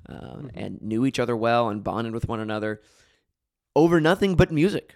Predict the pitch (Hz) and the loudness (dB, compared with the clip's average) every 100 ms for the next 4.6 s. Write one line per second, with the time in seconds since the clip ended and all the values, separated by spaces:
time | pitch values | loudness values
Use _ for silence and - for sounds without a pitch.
0 | - 104 87 - - 139 139 139 135 104 | -8 -6 -6 -8 -2 0 0 -2 -6 -10
1 | - 139 131 - - 160 170 156 151 135 | -4 -2 -2 -2 -2 -2 -2 -2 -2 -4
2 | 120 123 123 127 131 127 104 110 107 - | -4 -6 -8 -10 -12 -10 -12 -12 -10 -8
3 | 131 131 131 131 123 127 127 131 127 _ | -6 -6 -6 -6 -4 -2 -2 -4 -8 _
4 | _ _ _ 104 90 82 | _ _ _ -10 -8 -10